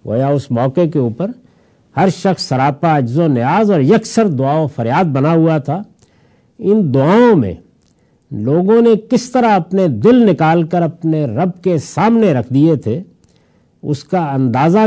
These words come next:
کسی حد تک اس دعا سے کیا جا سکتا ہے جو اس موقع پر خود رسول اللہ صلی اللہ علیہ وسلم نے کی ہے۔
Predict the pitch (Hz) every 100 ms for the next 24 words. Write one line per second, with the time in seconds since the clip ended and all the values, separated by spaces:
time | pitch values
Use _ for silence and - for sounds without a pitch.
0 | 180 190 - 214 147 156 - 196 214 -
1 | 120 110 135 196 180 196 220 - 160 175
2 | 147 123 - 123 - 170 110 110 170 _
3 | _ _ _ _ - 131 131 190 - 147
4 | 127 165 160 220 214 226 208 - 277 269
5 | 226 156 175 165 147 143 180 208 226 196
6 | - 165 160 147 165 180 - 156 160 156
7 | 135 - 170 131 85